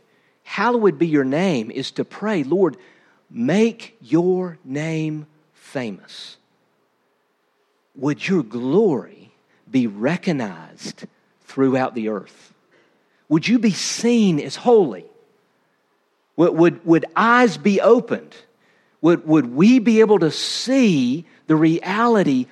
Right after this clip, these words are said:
of who you are, that there is no one like you. That's the essence of holiness, is to be utterly set apart, to be in a league of your own, for there to be nothing that is like you. And that is the essence of God's holiness,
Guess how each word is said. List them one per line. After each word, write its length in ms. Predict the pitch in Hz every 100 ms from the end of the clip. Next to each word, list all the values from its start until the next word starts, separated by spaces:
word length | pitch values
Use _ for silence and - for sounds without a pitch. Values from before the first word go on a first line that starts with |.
| _
of 140 | 156 -
who 240 | - 254
you 280 | 240 247 226
are, 260 | 254 240
that 220 | 156 165 170
there 180 | 208
is 200 | 175 135 - -
no 460 | 127 151 226 240 247
one 440 | 185 196 202 202
like 380 | 170 175 180 -
you. 280 | 180 247 185
That's 240 | 160 196
the 180 | 190 170
essence 320 | 202 208 185
of 80 | 160
holiness, 760 | 202 254 214 127 90 - - _ _ _ _ _ _ -
is 180 | 175
to 140 | - 180
be 160 | 175 -
utterly 420 | 214 247 233 208
set 300 | - 208 185
apart, 600 | - 202 170 98 - - _ _ _ _ _ -
to 80 |
be 160 | 180 214
in 80 | 180
a 60 |
league 420 | 151 170 262 277 233
of 140 | 185
your 160 | 208 175
own, 340 | 214 202 160
for 180 | - 175
there 120 | 208
to 80 | 196
be 120 | 185
nothing 720 | 170 180 226 277 220 240 233
that 140 | 208 196
is 120 | 175
like 320 | 185 190 175
you. 220 | 165 143
And 140 | 135 165
that 140 | 233
is 120 | 214
the 220 | 190 180
essence 400 | 190 220 220 208
of 140 | 175 143
God's 260 | 170 165
holiness, 500 | 165 196 185 135 113